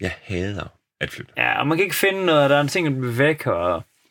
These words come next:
Speaker 2: hvor var den, og hvorfor, hvor skal det her hænge, og skal der egentlig hænge noget, og hvorfor har vi ikke flere reoler, og du ved, sådan er det bare.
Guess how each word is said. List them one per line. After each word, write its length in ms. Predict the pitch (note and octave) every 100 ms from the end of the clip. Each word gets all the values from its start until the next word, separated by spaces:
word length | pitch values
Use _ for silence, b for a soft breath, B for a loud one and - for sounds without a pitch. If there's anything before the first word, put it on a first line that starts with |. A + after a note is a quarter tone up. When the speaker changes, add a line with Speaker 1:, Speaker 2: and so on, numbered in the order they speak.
| _ -
Speaker 2:
hvor 240 | D3 F3
var 100 | C3+
den, 260 | C3+ D3 C3
og 140 | A#2+
hvorfor, 500 | B2+ D3 - C3+ B2+
hvor 140 | C3 D#3
skal 160 | C#3+
det 80 | D3+
her 80 | C#3
hænge, 300 | B2+ C3+ D3
og 60 | B2
skal 180 | E3
der 60 | F#3
egentlig 200 | F#3 C#3
hænge 240 | D3+ E3
noget, 140 | D3 C3+
og 60 |
hvorfor 200 | C3 E3+
har 80 | E3+
vi 60 | D3
ikke 100 | D3+
flere 180 | E3+ C3
reoler, 360 | B2+ C#3 G#2+
og 120 | G2
du 60 | G#2+
ved, 120 | A#2+ -
sådan 260 | F#3 E3+
er 40 | C#3+
det 80 |
bare. 200 | G#2 F2+